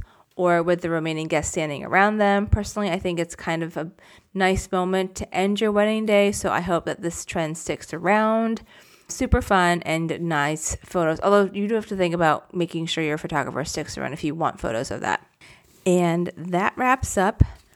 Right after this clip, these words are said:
our episode for twenty twenty-three Wedding Trends. Again, for the episode show notes and links, go to verve event co dot com forward slash eight zero.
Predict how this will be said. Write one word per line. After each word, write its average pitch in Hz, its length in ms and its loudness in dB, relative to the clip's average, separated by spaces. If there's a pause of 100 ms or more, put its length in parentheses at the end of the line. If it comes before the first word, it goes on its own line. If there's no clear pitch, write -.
(200)
our 165 480 4
episode 180 640 2
for 180 280 -2
twenty 185 480 0
twenty-three 196 720 -2 (140)
Wedding 151 320 -2
Trends. 202 640 -2 (520)
Again, 190 340 4
for 190 140 -4
the 185 140 -2
episode 147 360 0
show 190 220 0
notes 196 320 0
and 160 200 -4
links, 226 340 -2
go 170 160 4
to 165 220 -2
verve 165 280 2
event 156 280 -2
co 135 200 -2
dot 165 360 0
com 226 400 -2
forward 156 280 0
slash - 440 -2 (100)
eight 160 240 -2
zero. 165 580 2